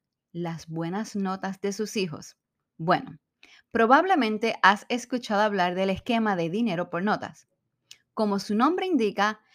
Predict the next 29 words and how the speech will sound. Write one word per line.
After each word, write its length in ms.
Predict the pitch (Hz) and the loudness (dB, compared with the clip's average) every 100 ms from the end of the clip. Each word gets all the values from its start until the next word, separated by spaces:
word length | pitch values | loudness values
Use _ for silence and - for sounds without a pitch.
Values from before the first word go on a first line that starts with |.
| _ _ _ | _ _ _
recompensa 1000 | 202 208 208 185 180 185 233 220 - 156 | -4 -2 0 -2 -2 0 0 -2 -4 -4
a 60 | 165 | -4
los 180 | 208 - | -4 -6
estudiantes 880 | 233 233 277 240 208 202 185 175 | -8 -4 -4 -2 -2 -4 -8 -10
con 300 | - 254 294 | -4 0 2
dinero 480 | 294 262 196 202 202 | 4 2 2 -2 -2
por 220 | 185 170 | -4 -4
las 200 | 160 160 | -4 -6
calificaciones 880 | - 160 160 - - 180 - 233 208 | -4 -6 -4 -8 -8 -8 -6 -6 -6
que 120 | - 165 | -6 -4
logran, 500 | 165 - - - - _ _ _ _ | -4 -6 -8 -12 -16 _ _ _ _
y 140 | 190 | -2
a 100 | 269 | 0
menudo 520 | 339 311 226 220 247 - | 2 0 0 -2 -6 -6
es 240 | 165 262 269 | -4 -4 -4
utilizado 720 | 294 320 330 - 220 214 208 | -6 -4 -4 -2 0 0 -2
por 240 | 220 277 | -4 -2
padres 480 | 269 190 170 180 180 _ _ _ | 0 0 0 -6 -10 _ _ _
en 220 | - 339 | -2 0
un 100 | 381 | 2
intento 540 | 370 262 240 202 196 190 | 2 2 2 -2 -2 -2
de 80 | 190 | 0
motivar 440 | 185 175 175 254 | -2 -2 0 0
a 60 | 277 | 0
los 220 | 254 - | -4 -4
hijos 400 | 165 165 - - _ _ _ - | -6 -6 -12 -20 _ _ _ -6
a 100 | 165 | -6
estudiar. 720 | 160 - 160 156 151 131 139 _ _ _ _ _ - | -6 -8 -6 -2 -2 -2 -8 _ _ _ _ _ 2
Pero, 340 | 214 151 - | 2 2 -4